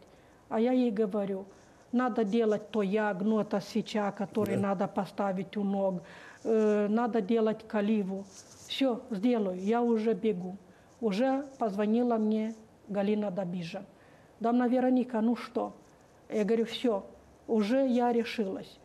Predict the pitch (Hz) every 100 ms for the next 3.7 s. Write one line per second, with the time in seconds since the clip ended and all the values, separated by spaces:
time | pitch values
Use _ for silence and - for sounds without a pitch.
0 | - - 202 208 240 277 277 220 226 233
1 | 233 - 240 226 202 185 - - 240 240
2 | 226 190 214 214 208 - 220 202 202 -
3 | - - - - - 185